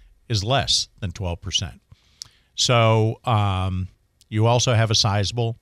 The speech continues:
standard deduction. The standard deduction for a married couple right now is right around twenty-seven thousand, twenty-six thousand nine hundred.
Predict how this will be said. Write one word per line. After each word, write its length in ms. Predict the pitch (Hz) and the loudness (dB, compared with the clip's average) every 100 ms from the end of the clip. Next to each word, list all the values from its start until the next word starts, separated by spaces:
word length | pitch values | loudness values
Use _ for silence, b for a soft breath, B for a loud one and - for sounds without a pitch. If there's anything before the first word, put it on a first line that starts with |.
| _ | _
standard 540 | - 113 98 104 104 - | -6 -2 -2 -4 -6 -10
deduction. 460 | - 117 135 - - - b b b | -8 -6 -6 -8 -12 -16 b b b
The 80 | 101 | -8
standard 400 | - 113 104 104 | -2 -2 -2 -4
deduction 500 | 104 95 98 - 123 | -4 -4 -4 -4 -6
for 200 | 117 101 | -6 -6
a 40 | 90 | -4
married 320 | 90 95 98 | -2 -2 -2
couple 300 | 104 - 95 | -6 -4 -6
right 220 | 95 92 | -4 -4
now 280 | 92 90 113 b b b b b | -6 -4 -4 b b b b b
is 100 | 87 | -6
right 220 | 92 101 | -2 -2
around 340 | 107 98 95 - _ | 0 0 -2 -6 _
twenty-seven 520 | - 104 101 107 104 | -4 -2 0 0 -2
thousand, 420 | 104 110 95 65 - | -2 -2 -4 -8 -16
twenty-six 460 | - 117 113 113 - | -8 -2 0 -2 -4
thousand 320 | 104 98 104 | -4 -4 -4
nine 220 | 92 92 | -4 -2
hundred. 260 | 87 87 | -2 -6